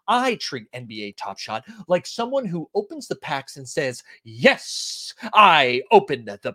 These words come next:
pack.'" Uh, and, like, that's it. If you say anything else, people are like, "You're the problem, dude.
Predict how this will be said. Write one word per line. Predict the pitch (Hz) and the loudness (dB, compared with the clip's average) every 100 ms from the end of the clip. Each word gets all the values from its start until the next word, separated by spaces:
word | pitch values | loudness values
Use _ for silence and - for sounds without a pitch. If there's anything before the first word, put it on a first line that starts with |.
| - | -6
pack.'" | - 180 - - - - - - | -2 -2 -4 -16 -16 -16 -18 -4
Uh, | 143 127 117 | 0 0 0
and, | 175 | 0
like, | 175 170 | -2 0
that's | 208 | 0
it. | 262 - | -2 -4
If | 127 | -12
you | |
say | 123 - | -10 -4
anything | 220 170 190 | -2 -2 -4
else, | 311 240 - - _ _ _ _ _ _ _ | -4 -6 -12 -16 _ _ _ _ _ _ _
people | 202 175 | -6 -2
are | |
like, | 156 135 | -2 0
"You're | 170 185 | 2 2
the | 185 | 2
problem, | - 226 214 220 202 180 131 | 0 2 4 2 -2 -8 -2
dude. | 165 170 190 | 0 2 0